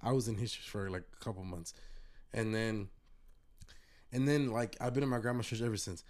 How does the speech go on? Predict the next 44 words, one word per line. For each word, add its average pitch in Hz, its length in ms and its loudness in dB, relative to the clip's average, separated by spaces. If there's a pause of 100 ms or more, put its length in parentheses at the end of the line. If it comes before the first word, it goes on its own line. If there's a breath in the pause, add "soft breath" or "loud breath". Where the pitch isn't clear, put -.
(240 soft breath)
Bro, 147 120 8
I've, 143 160 4 (160)
I - 160 4
had 139 300 6
probably 143 280 4
one 127 340 2
year 147 380 2 (1080 soft breath)
that 120 120 6
I 120 80 6
kinda, 135 320 0
like, 131 220 2
stopped 123 240 2
going 127 140 2
to 127 60 2
church. - 440 -2 (880 soft breath)
Um, 104 540 -2 (680 soft breath)
and 120 100 2
then, 120 120 2
you 123 80 2
know, 113 140 2
people 127 340 0
say, 123 100 0
like, 120 100 2
"Oh, 135 80 4
when 127 100 6
you 120 60 2
stopped 139 180 2
going 135 100 2
to 117 80 -4
church, 113 100 -4
you 107 60 -2
backslid." 113 580 0
I'm 147 100 4
like, 139 140 4 (160)
"Bro, 127 320 2 (240)
I've 143 340 4
been 156 220 8
backslid 120 560 2 (560 loud breath)
sitting 151 380 8
in 131 100 6
a 117 40 4
pew." 104 260 0 (1500 loud breath)
Listen, 135 280 4
y'all. 92 260 0